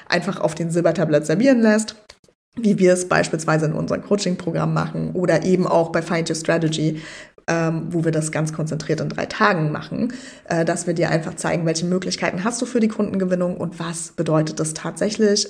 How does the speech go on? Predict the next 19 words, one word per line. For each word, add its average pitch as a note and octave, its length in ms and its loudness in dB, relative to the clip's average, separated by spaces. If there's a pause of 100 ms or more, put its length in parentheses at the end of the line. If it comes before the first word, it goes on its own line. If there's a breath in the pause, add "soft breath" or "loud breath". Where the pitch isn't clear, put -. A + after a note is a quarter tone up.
was E3+ 200 -6
wären E3+ 140 -4
die E3+ 100 -6
nächsten D#3+ 300 -4
Schritte, F3 500 0
worauf D#3+ 320 0
darfst D#3+ 220 -4
du E3 60 -2
dich - 180 -8
einstellen D#3+ 580 0 (440 loud breath)
und G3 180 4
was F3+ 380 0
funktioniert E3 520 -2
in D#3+ 120 -2
diesen D#3 240 -2
Kanälen D#3 800 0 (760)
in E3+ 160 0
jedem E3 280 2
Fall - 340 -4